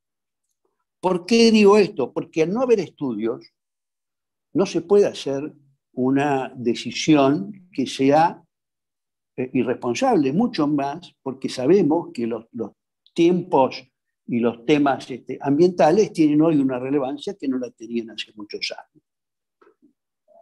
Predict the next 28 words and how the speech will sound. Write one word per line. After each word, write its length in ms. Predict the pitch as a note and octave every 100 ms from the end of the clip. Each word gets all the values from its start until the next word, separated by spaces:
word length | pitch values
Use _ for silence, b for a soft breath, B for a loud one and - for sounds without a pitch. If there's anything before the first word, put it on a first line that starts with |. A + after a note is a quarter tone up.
| _
Pero, 240 | F3 F#3+ F#3+
por 180 | G#3
ejemplo, 560 | G#3 F3 A#2 - - - -
yo 160 | F3
he 20 | C4
escuchado 640 | B3 G3+ A3 G#3+ A3+ A3
quien 200 | F#3 E3+
dice 300 | F#3 - F#3+
que 100 | D3
el 100 | -
Paraná 280 | D#3 E3+ C4+
de 60 |
las 140 | A3+ -
Palmas 580 | A#2 A2+ A#2 C#3 - _ _ _
tiene 260 | - D3+ D#3+
un 120 | D#3+
serio 360 | D#3 F3 E3 E3
problema 640 | C#3+ C#3+ D3 B2 B2+ - _ _ b b b b -
en 140 | C#3+
el 100 | C#3+
sentido 560 | C#3 D3 F3 E3+ F3 F3
que 100 | D3+
es 160 | -
un 180 | D#3 C#3
río 360 | C#3+ D#3+ D#3+ D3+
muy 300 | C#3+ D#3 D3+
meandroso. 1000 | D3 C3+ B2 B2 C3 E3+ E3 - - _ _ _ _ _ -
Entonces, 640 | C#3 D3+ D#3+ E3+ E3 -